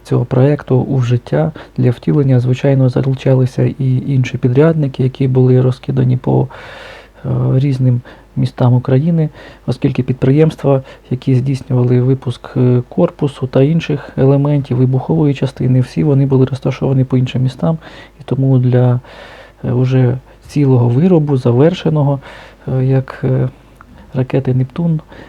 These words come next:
е, було задіяно, звичайно, багато конструкторських бюро, як, е, Motor Siege, Radionics, Arsenal, е, ну, звичайно, К Б «Луч» і деякий ряд інших підприємств.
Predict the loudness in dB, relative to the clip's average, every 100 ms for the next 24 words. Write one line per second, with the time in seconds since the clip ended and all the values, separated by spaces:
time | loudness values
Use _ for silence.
0 | -14 -4 0 2 2 2 2 2 2 2
1 | 2 0 0 0 2 2 2 0 -2 -4
2 | -4 -6 -6 -4 -4 -2 0 2 2 2
3 | 2 0 -2 2 2 2 2 0 2 0
4 | -2 -2 0 0 -4 -2 2 2 2 0
5 | 2 2 0 -2 -2 -4 -2 -2 0 2
6 | 0 -2 -12 -16 -16 -20 -20 -14 -6 -2
7 | -2 0 0 0 2 2 0 0 2 2
8 | 0 -2 -4 0 2 2 2 2 0 0
9 | 0 0 0 0 -2 -2 -4 -4 -6 -4
10 | -2 -2 -4 -6